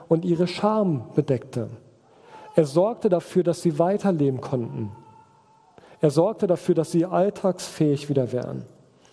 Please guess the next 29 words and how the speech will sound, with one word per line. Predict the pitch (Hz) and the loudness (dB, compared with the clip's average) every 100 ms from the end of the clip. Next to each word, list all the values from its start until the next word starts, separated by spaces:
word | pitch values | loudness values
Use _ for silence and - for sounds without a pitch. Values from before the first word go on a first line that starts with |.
| _ - | _ -4
Sie | - | 2
durften | 160 214 - 190 | 4 2 2 0
nicht | - | 2
mehr | 190 | 2
im | 175 | 2
Paradies | 165 170 160 226 - | 2 2 2 -2 2
bleiben. | 156 143 | 2 4
Der | 143 | 2
große | 151 190 - | 2 0 0
Bruch | 151 147 226 220 | -4 2 2 2
ist | 180 - 139 | -2 0 2
da, | 135 165 - - - - - | 4 2 -2 -12 -18 -6 2
aber | 147 160 156 | 4 4 2
sie | 151 | 0
erleben, | 175 151 170 214 | 2 2 2 2
dass | 196 175 | 0 0
sich | 165 - | 0 2
Gott | 160 | 0
trotzdem | - 180 - 175 | 0 -4 0 -2
zu | 143 - 226 226 | 0 -2 0 0
ihnen | 180 147 147 | 2 2 0
stellt | 147 151 160 170 - - - - | 2 2 2 0 -6 -18 -12 0
und | 156 143 - | 0 0 -6
sie | 156 151 180 | 0 2 2
dazu | 165 - 147 | 0 0 -2
befähigt, | 143 - 175 196 185 - 147 | -2 0 2 2 -2 -6 0
weiter | 139 151 156 170 | 2 2 0 0
ihr | 160 | 0
Leben | 139 143 143 143 | 2 2 0 -2